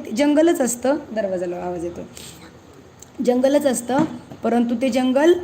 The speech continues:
अभयारण्य म्हणजे त्यातल्या, तिथल्या प्राण्यांची आपल्याला शिकार करता येत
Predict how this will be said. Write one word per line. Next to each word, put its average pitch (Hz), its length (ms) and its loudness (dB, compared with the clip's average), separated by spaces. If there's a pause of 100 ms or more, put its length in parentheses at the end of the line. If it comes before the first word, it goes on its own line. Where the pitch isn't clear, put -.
अभयारण्य 240 540 2
म्हणजे 214 240 -2
त्यातल्या, 247 420 0 (180)
तिथल्या 247 240 0
प्राण्यांची 240 460 2
आपल्याला 233 320 -4
शिकार 226 300 -6
करता 214 340 -6
येत 190 140 -4